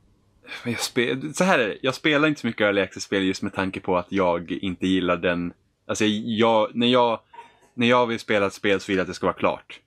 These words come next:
Eh, för att om jag spelar ett early access-spel nu till exempel, och så, så kommer jag spela en massa och tycker att det är kul, sen tröttnar jag, och sen när det väl släpps och det har ändrats så mycket så kommer inte jag vara kvar.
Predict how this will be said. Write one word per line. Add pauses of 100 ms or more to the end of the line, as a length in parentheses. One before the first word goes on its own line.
(420)
Eh,
för
att
om
jag
spelar
ett
early
access-spel
nu
till
exempel, (880)
och
så,
så
kommer
jag
spela
en
massa
och
tycker
att
det
är
kul,
sen
tröttnar
jag,
och
sen
när
det
väl
släpps
och
det
har
ändrats
så
mycket
så
kommer
inte
jag
vara
kvar.